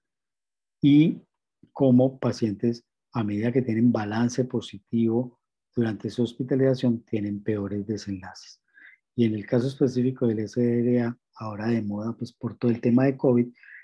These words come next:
las estrategias restrictivas de líquidos tienen mejores desenlaces. Y este trabajo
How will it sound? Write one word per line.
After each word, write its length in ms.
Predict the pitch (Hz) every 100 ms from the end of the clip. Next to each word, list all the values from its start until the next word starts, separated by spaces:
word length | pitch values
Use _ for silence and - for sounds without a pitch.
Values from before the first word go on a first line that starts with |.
| _ -
las 160 | 98
estrategias 760 | 104 - 107 - 110 117 123 127 _
restrictivas 800 | 113 113 - 110 104 - 113 113
de 120 | 123 127
líquidos 520 | 117 120 120 120 117 _ _ _
tienen 420 | - 113 107 107
mejores 640 | 104 101 - 101 98 98 _ -
desenlaces. 800 | 104 - 98 92 - - - _ _ - - - - - _ 147
Y 80 |
este 240 | 143 139 170
trabajo 480 | 160 131 127 127